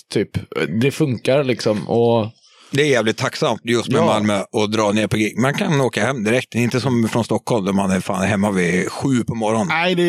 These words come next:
Speaker 3: är lite infrastruktur i Sverige, men,
Speaker 2: Ja.
Speaker 3: ehm, det är ju så att ska man åka till Stockholm så får man åka, ja, över Jönköping eller Örebro och det är si och så med vägarna. Drar man till Malmö, det är motorväg, man är nere på, som du sa, det är två och en halv timme.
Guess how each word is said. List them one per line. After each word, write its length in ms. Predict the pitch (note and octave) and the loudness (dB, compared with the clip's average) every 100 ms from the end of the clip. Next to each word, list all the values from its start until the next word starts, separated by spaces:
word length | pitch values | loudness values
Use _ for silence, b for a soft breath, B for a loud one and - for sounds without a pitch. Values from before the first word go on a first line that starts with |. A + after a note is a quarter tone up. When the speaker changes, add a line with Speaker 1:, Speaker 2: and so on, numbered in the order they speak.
| E3+ | 2
Speaker 3:
är 40 | |
lite 240 | D#3+ D#3 D#3+ | 0 0 0
infrastruktur 800 | D#3 C#3+ B2 C3 - C#3 C#3+ | 0 0 -2 -2 -2 0 0
i 60 | C3+ | 0
Sverige, 480 | - B2 G#2+ B2 B2+ | -2 -2 0 2 2
men, 300 | B2+ B2+ B2 | 2 2 2
Speaker 2:
Ja. 120 | B2 | 2
Speaker 3:
ehm, 540 | A#2+ A#2+ A#2+ A#2+ A#2+ | 2 2 0 2 2
det 80 | A#2+ | 2
är 40 | B2+ | 2
ju 180 | B2+ | 2
så 160 | A#2+ B2+ | 0 -2
att 200 | G#2 - | -2 -6
ska 180 | - B2 | -6 0
man 100 | A#2+ | 0
åka 180 | A#2 G#2 | 0 -6
till 100 | G#2 | -6
Stockholm 560 | D3+ A#2 - A#2 A#2+ | -6 -4 -2 0 0
så 140 | A2+ A#2+ | 0 -2
får 120 | A#2+ | 0
man 200 | A#2 A#2 | 2 2
åka, 280 | A2 - G#2 | 0 -2 0
ja, 1200 | G#2 G2+ G2+ G2+ G2 G2 G2 F#2+ F#2+ G2+ A2+ - - | 2 2 2 2 0 0 0 0 0 0 0 -2 -2
över 200 | A2+ G#2 | 0 2
Jönköping 500 | A2+ G#2 - F#2+ G2+ | 2 0 0 -4 -2
eller 360 | G#2+ A#2 G2+ G2+ | 0 0 2 2
Örebro 420 | G2 E2+ F#2+ F#2+ | 0 0 -2 -2
och 320 | G2+ G#2 - | -2 -6 -6
det 100 | G#2 | -6
är 500 | D2+ F#2 F2+ F2+ F2+ | -4 -2 0 0 0
si 220 | F2 G#2 F#2+ | -2 -2 -2
och 40 | |
så 140 | G#2 | -2
med 140 | F2+ F2+ | -2 0
vägarna. 500 | F#2 E2+ F2 F#2 F#2 | 0 0 0 0 0
Drar 200 | F2+ A2+ | 0 2
man 140 | G#2+ | 2
till 100 | G#2+ | 2
Malmö, 600 | G#2+ G#2 F#2 F#2+ G2 G2 | 2 2 2 2 2 2
det 100 | F#2+ | 2
är 60 | G2+ | 2
motorväg, 580 | G#2+ F#2+ - F#2 F2+ F2+ | 2 0 -2 0 2 2
man 140 | F#2+ | 2
är 100 | F#2 | 2
nere 240 | F#2 F2+ | 2 0
på, 400 | E2+ F2+ F2 F2 | 0 -2 0 0
som 160 | E2 G2 | 0 -2
du 60 | F2 | -2
sa, 180 | F2 | -2
det 80 | F2+ | -2
är 40 | F2 | -2
två 140 | - | 0
och 60 | G#2+ | 2
en 60 | |
halv 120 | G2+ | 2
timme. 380 | F2 F#2+ E2 E2+ | 0 0 2 0